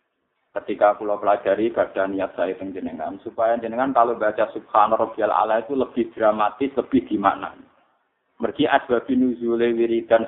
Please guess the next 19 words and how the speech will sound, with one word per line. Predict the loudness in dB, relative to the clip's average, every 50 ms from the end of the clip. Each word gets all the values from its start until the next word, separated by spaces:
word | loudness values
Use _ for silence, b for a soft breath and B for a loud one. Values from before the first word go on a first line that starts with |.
| -8
Subhana | -12 -12 0 2 2 4 4 2
Rabbiyal | 0 -2 -2 -2 -2 -2 -2 -2 0 2
A'la | 0 0 0 0 0 -2 -2 -2
teng | -6 -4 -2
kene | -2 -2 -2 -6 -8
sujud. | -10 -14 -14 -12 -8 -6 -6 -6 -8 -14 _ _ _ _ _ -14
Niku | -10 -6 -4 -2 2
luar | 4 4 4 4
biasa. | 2 -2 0 0 0 -2 -2 -10 -12 -12 _ _ _ _ _ _ _ _ _ -20 _ _ _ _ _ _ _ -10
Nggih | -8 -6 -6
niku | -2 -2 0 0 0
rupa-rupane | 0 2 2 0 2 0 0 -2 0 0 -2 -4 -4 -6 -10 -6
malaikat | -2 2 2 2 2 2 0 -2 -4 0 2 2 2 2
niku | 0 0 0 0 -2
duwe | -2 -2 -2 -2 0
sayap. | 0 0 0 2 0 -2 -2 -4 -18 _ _ _ _ _ _ _ _ _ _ _ _ _ _ _ _ _ _ _ _ -20 -18 -18 -12 -2 0
Ngantos | 2 2 2 -2 -4
pinten, | -2 0 0 2
Bro? | 0 0 -2 -4 -10 -18